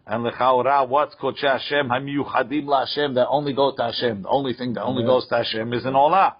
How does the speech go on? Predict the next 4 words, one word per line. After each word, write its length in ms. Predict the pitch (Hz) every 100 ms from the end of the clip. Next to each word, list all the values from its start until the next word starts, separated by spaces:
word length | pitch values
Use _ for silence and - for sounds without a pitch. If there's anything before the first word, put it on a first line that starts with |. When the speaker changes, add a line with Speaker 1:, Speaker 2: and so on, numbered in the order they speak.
| _ _ _ _ _ _ _ _ _ _ _ _
Speaker 1:
Right? 360 | 107 147 165 - _ _ _ - - _ _ - _ -
Aval 320 | 123 135 127
hatat 480 | 123 120 143 131 120
ve'asham. 720 | 135 135 - 151 160 139 131